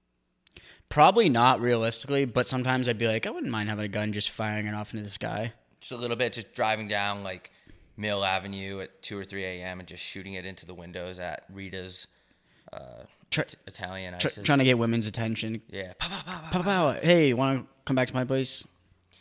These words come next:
Speaker 2: Yeah, that was one of the things that was up there when I was up there. I really wanted to try a nos energy drink when I, when I was up there, there, which was weird because that's, like, the official drink of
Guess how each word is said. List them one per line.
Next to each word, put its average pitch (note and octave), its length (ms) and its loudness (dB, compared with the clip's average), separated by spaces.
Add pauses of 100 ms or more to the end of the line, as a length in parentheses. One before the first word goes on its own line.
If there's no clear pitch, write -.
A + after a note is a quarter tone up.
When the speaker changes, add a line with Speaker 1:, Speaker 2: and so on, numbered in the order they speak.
(440)
Speaker 2:
Yeah, A2+ 240 0
that A#2+ 120 2
was C#3+ 120 0
one D3 140 2
of C3+ 80 -2
the A#2+ 40 -12
things C3+ 240 -2
that C3 140 -2
was B2 160 -4
up C3 160 2
there B2+ 360 4
when B2 120 0
I B2+ 40 4
was B2+ 120 0
up C3+ 80 2
there. C3+ 100 4
I A#2 60 6
really D3+ 280 2
wanted C#3 440 0
to B2+ 100 -2
try A#2 340 2
a A2 120 0
nos G#2 520 -2
energy G#2+ 440 -4
drink A#2+ 240 -4
when B2 100 -2
I, B2 180 2 (120)
when A2+ 340 -4
I A#2+ 60 2
was A#2+ 160 2
up A#2 160 -2
there, B2 260 0 (140)
there, A#2+ 420 2
which A2 160 -6
was G2 140 -10
weird G2+ 320 -4
because G2+ 260 -6
that's, G2+ 220 -6
like, G#2+ 140 -6
the G#2 80 -6
official G#2 300 -8
drink G2 320 -8
of F#2+ 160 -8